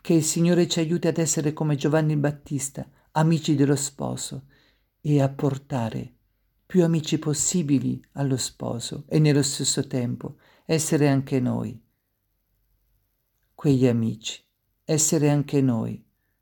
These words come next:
quella sposa amata dallo sposo.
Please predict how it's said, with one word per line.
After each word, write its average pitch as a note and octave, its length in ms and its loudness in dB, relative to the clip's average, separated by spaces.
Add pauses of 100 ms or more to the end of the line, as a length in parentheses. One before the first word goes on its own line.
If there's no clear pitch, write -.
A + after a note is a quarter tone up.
(300)
quella C3 320 2
sposa B2+ 720 -4 (300)
amata C3+ 440 0
dallo B2 200 -2
sposo. - 500 -6